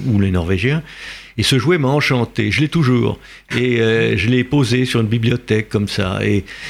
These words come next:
et ça a été, ce type avait un, un charme personnel extraordinaire, cet homme. Et, et il nous a, ma sœur et moi, beaucoup éclairés sur son pays, qui semblait être une sorte de paradis terrestre.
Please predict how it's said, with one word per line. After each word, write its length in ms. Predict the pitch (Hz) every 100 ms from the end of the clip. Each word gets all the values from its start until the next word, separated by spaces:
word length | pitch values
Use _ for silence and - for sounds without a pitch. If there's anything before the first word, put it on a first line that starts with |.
| - -
et 160 | -
ça 160 | - 131
a 40 |
été, 360 | 127 160 156 123
ce 140 | -
type 260 | 139 180 151
avait 260 | 120 147 131
un, 240 | 113 110
un 100 | 113
charme 320 | - 160 139
personnel 420 | 123 117 123 127 135
extraordinaire, 720 | - 139 120 113 113 110 139
cet 260 | 107 -
homme. 300 | 110 113 151 151 - - _
Et, 220 | 110 110 110
et 420 | 107 104 104 110
il 160 | 117 123
nous 160 | 113
a, 80 | 151
ma 120 | 127
sœur 220 | - 127
et 60 | 107
moi, 220 | 113 143
beaucoup 360 | 120 113 - 147
éclairés 500 | 127 139 123 131 151
sur 240 | - 113
son 180 | - 117
pays, 400 | - 110 117 151
qui 120 | -
semblait 300 | - 131 160
être 140 | 151 113
une 80 |
sorte 160 | 135 147
de 80 | 101
paradis 340 | 131 127 120
terrestre. 500 | - 95 98 139 -